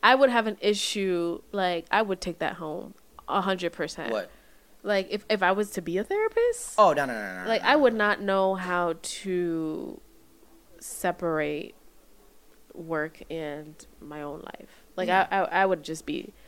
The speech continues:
Speaker 1: even sadder.
Speaker 2: Yeah, that's why, 'cause I'm, I was preparing to do the firefighter, uh, like, physical and stuff like that.
Speaker 1: Yeah.
Speaker 2: And I don't know, 'cause I'm just thinking of, like,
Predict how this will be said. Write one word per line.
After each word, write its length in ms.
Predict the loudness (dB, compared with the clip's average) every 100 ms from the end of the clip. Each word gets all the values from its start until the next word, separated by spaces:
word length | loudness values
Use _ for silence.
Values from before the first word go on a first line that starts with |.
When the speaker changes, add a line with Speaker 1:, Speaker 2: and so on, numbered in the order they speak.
| -20 -20 -14 -8
Speaker 1:
even 220 | -8 -8
sadder. 440 | -10 -10 -10 -10 -6
Speaker 2:
Yeah, 120 | -4
that's 240 | -2 -2 -2
why, 140 | -4
'cause 180 | -4 -4
I'm, 300 | -6 -8 -14 -16 -6
I 100 | -6
was 120 | -4
preparing 680 | -8 -8 -6 -4 -4 -8 -10
to 520 | -8 -6 -6 -8 -12 -18 -20 -20 -20 -20 -20 _ _ -20 -20 -20 _ -20 -12
do 160 | -8
the 100 | -8
firefighter, 960 | -8 -6 -6 -6 -4 -4 -2 -4 -6 -10 -20 -10
uh, 560 | -6 -4 -4 -6 -8 -14 -18 -20 -14
like, 160 | -12 -10
physical 440 | -10 -10 -8 -8
and 100 | -8
stuff 200 | -10 -10 -12
like 140 | -10
that. 220 | -10 -6
Speaker 1:
Yeah. 240 | -2 -2 -2 -10 -20 -20 -12
Speaker 2:
And 500 | -8 -6 -6 -6 -10
I 240 | -10 -10 -8
don't 100 | -8
know, 400 | -6 -6 -6 -10 -18 -20 -20 -20 -20 -10
'cause 120 | -4
I'm 100 | -2
just 160 | -4 -6
thinking 280 | -8 -6 -8
of, 160 | -8
like, 200 | -8 -12